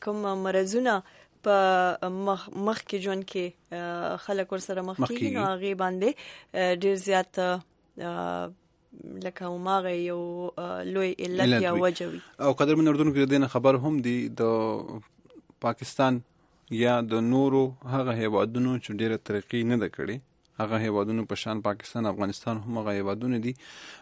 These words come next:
Speaker 2: آ، چرته چې د صحت سهولتونه هسې هم ډېر کم دي.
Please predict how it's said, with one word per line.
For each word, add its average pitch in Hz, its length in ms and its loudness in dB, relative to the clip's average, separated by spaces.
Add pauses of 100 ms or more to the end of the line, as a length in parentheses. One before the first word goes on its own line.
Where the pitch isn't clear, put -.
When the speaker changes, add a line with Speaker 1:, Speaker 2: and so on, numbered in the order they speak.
Speaker 2:
آ، 110 280 2
چرته 127 320 0
چې - 160 -2
د 123 160 2
صحت 120 300 -2
سهولتونه 123 580 0
هسې - 140 -6
هم 98 140 -4
ډېر 95 140 -6
کم 92 260 -4
دي. 101 220 -8